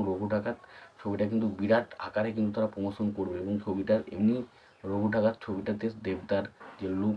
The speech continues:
তার যে গেট আপ, সেগুলো কিন্তু মানুষের দারুণভাবে অ্যাপ্রিসিয়েট করেছে। তো সুতরাং এই দুটো ছবি যখন, দুটো বড় স্টারের দুটো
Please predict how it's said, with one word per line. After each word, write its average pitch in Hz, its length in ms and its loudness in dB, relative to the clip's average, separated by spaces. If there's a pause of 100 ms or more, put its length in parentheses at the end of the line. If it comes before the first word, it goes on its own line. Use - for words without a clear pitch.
(140)
তার 101 160 4
যে 95 100 -2 (100)
গেট 95 200 -2
আপ, 107 140 4 (100)
সেগুলো 98 300 -4
কিন্তু 101 200 -6
মানুষের 92 440 -4
দারুণভাবে 101 480 0
অ্যাপ্রিসিয়েট 101 520 -4
করেছে। 101 320 -6 (600)
তো - 60 -10 (100)
সুতরাং 113 300 2 (100)
এই 113 140 4
দুটো 113 280 2
ছবি 107 160 2
যখন, 107 340 4
দুটো 104 140 0 (100)
বড় 95 260 2
স্টারের 101 360 2
দুটো 101 160 -4